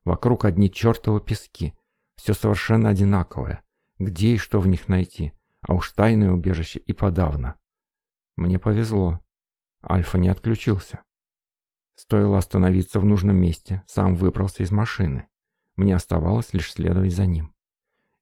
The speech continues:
И порадовалась, что не пришлось выискивать эту дверь самой. Точно бы провозилась до вечера, прежде чем обнаружила под приличным слоем песка нужное. Сканер отпечатка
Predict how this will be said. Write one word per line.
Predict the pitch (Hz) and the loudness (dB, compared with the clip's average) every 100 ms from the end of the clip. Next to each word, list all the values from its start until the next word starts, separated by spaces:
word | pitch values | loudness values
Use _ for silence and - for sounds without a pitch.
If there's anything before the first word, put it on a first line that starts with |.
| - | -4
И | 101 | -2
порадовалась, | - 123 131 87 73 65 - _ _ _ _ _ | 0 0 0 0 -2 -4 -8 _ _ _ _ _
что | - | 0
не | 87 | 2
пришлось | 82 92 - 101 - | 2 -2 -2 -2 0
выискивать | 101 101 92 110 104 | 0 0 0 -2 -2
эту | 107 110 | -2 -2
дверь | 90 98 95 | 0 0 -2
самой. | 110 127 107 - _ _ _ _ _ _ - | -2 0 -2 -4 _ _ _ _ _ _ -4
Точно | 120 123 98 | -2 0 0
бы | 85 87 | -2 -2
провозилась | - 90 92 92 95 87 | -2 0 0 0 -2 -2
до | 80 87 | -2 -2
вечера, | 95 123 - - 82 _ - | -2 -4 -10 -12 -14 _ -10
прежде | 90 101 98 | -2 -2 -2
чем | 90 90 85 | -4 0 0
обнаружила | 80 85 87 113 110 85 | 2 0 0 -2 -2 -4
под | - 82 - | -4 -8 -4
приличным | 87 95 - 87 78 | -2 -2 -2 -4 -4
слоем | - 98 85 | -2 0 0
песка | - 85 - 95 | -2 -8 -2 0
нужное. | 98 95 76 67 87 - _ _ _ _ _ _ | 2 0 -2 -8 -8 -14 _ _ _ _ _ _
Сканер | - - 101 98 | -10 0 2 2
отпечатка | 101 - 98 - 113 - - | 0 -2 -6 -2 -4 -4 -12